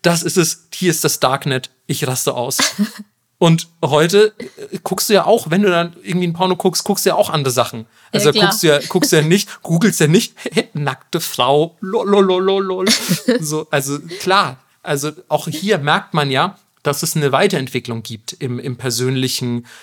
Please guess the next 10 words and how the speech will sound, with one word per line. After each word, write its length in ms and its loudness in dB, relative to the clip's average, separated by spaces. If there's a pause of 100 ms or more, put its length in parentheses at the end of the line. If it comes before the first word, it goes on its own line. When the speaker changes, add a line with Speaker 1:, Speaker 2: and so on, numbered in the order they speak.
(120)
Speaker 1:
Sexualwahrnehmen. 1400 2
Und 140 -4
so 180 4
ist 80 4
es 40 -2
natürlich 420 0
auch, 220 2
wenn 140 0
ihr 100 -2
dieses, 340 -4